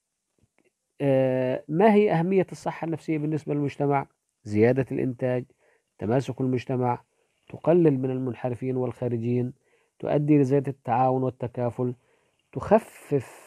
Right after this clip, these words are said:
الظواهر المرضية في المجتمع كالصراعات والأنانية والتنمر وغيرها من الأمور الكثيرة في هذا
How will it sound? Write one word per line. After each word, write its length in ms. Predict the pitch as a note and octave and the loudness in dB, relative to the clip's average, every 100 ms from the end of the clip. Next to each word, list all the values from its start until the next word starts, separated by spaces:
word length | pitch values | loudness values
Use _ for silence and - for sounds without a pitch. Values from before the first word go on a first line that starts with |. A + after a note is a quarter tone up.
| - _ C3+ | -20 _ -8
الظواهر 720 | C3 B2+ C3 D3+ E3+ D3 D3 | -2 2 4 4 2 0 -2
المرضية 880 | C3+ C3+ B2+ A#2+ C#3 B2+ A#2 A2+ G2 | -2 -2 -2 -2 -2 0 -2 -4 -8
في 160 | - | -8
المجتمع 560 | C#3 B2+ A#2+ - B2+ A#2+ | -6 -4 -6 -6 -6 -6
كالصراعات 1120 | - C#3 - - B2+ B2 G#2 C3 B2+ B2+ B2+ - _ _ _ _ - | -6 -10 -8 -6 -2 0 0 0 0 0 -2 -6 _ _ _ _ -4
والأنانية 1000 | - D3+ - C3 C3+ B2+ C3 C3 B2+ B2 | 0 0 -2 -2 0 0 0 0 0 2
والتنمر 1000 | C#3 D3+ - C3+ C3 C3 B2+ B2+ B2+ C3 _ _ _ _ _ | 2 0 -4 -4 -2 -2 -2 -2 -4 -8 _ _ _ _ _
وغيرها 960 | - C#3 C3 C#3 C3 C3 A#2 B2 A#2+ B2 - _ _ | -2 0 2 2 2 2 0 0 -2 -6 -10 _ _
من 400 | A#2+ A#2+ A#2+ A#2 - _ _ - | -4 -2 -2 -4 -8 _ _ -4
الأمور 720 | B2+ A2 A#2 A#2+ A#2+ A#2+ A#2+ _ _ _ _ - | -4 -2 -2 0 0 -2 -6 _ _ _ _ -6
الكثيرة 640 | B2 - A#2 - A#2 A#2 A#2 | -6 -4 -4 0 2 2 0
في 300 | - A2+ G#2+ | -2 -4 -2
هذا 460 | A2+ A2 A2 A2 | 0 2 0 -2